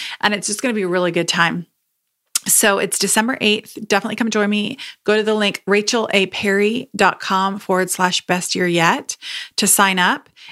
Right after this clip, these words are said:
It will be on December eighth. Oh, and this is really important. If you don't have, if you can't make that, like, maybe you have a holiday concert you have to go to for your kids, or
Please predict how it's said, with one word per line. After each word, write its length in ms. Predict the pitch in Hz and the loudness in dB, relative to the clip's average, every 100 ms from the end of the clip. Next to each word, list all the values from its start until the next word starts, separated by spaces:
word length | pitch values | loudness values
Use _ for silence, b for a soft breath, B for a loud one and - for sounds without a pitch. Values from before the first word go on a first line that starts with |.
| - | -2
It 160 | 208 196 | -2 0
will 200 | 196 190 | -2 0
be 220 | 208 214 | 0 0
on 220 | 196 190 | 0 0
December 500 | 180 - 190 185 190 | -2 2 2 2 0
eighth. 260 | 190 202 - - | 2 0 -2 -2
Oh, 200 | 285 233 - | 0 0 0
and 140 | 214 | -2
this 160 | 254 262 | -2 -4
is 140 | 247 | -2
really 180 | 233 214 | 0 0
important. 540 | 196 226 208 180 170 B B B | 0 0 0 0 -6 B B B
If 160 | - 220 | -2 -2
you 320 | 208 247 285 | 0 0 0
don't 320 | 311 311 294 | 2 2 2
have, 580 | - - 202 196 262 269 - | 0 2 4 4 2 -4 -8
if 120 | - | -4
you 120 | 240 | -4
can't 300 | - 302 - | -2 -4 -2
make 340 | 190 185 202 | 0 2 0
that, 600 | 208 202 214 277 - - - | 0 2 2 -2 -8 -12 -6
like, 280 | 196 185 - | -2 -2 -2
maybe 220 | 190 180 | -2 0
you 120 | 185 | -2
have 240 | 170 196 214 | 0 0 0
a 80 | 214 - - | -8 -10 -6
holiday 380 | - 302 294 214 | 0 2 2 2
concert 420 | 208 185 180 - | 0 -2 -2 -2
you 80 | 180 | -2
have 120 | 170 | -2
to 80 | 175 | 0
go 100 | 185 | 0
to 220 | 190 202 | 2 -2
for 120 | 190 | 0
your 140 | 196 196 | 0 0
kids, 460 | - 285 233 180 | 0 0 2 0
or 320 | - 180 170 | 0 0 0